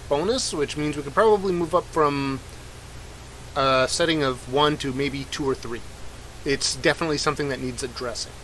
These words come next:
Now, again, I'm not the person who runs Valve, and judging by the fact that Steam Deck is starting to sell off in Japan, I think Valve might be wanting to actually do this. So if you think Valve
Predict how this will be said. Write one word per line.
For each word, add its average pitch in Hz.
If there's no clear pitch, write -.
Now, 135
again, 139
I'm 135
not 135
the 143
person 139
who 131
runs 127
Valve, 147
and 135
judging 143
by 135
the 127
fact 143
that 123
Steam 139
Deck 143
is 131
starting 139
to 131
sell 135
off 143
in 135
Japan, 160
I 131
think 220
Valve 214
might 214
be 214
wanting 175
to 165
actually 156
do 143
this. -
So 123
if 139
you 127
think 131
Valve 131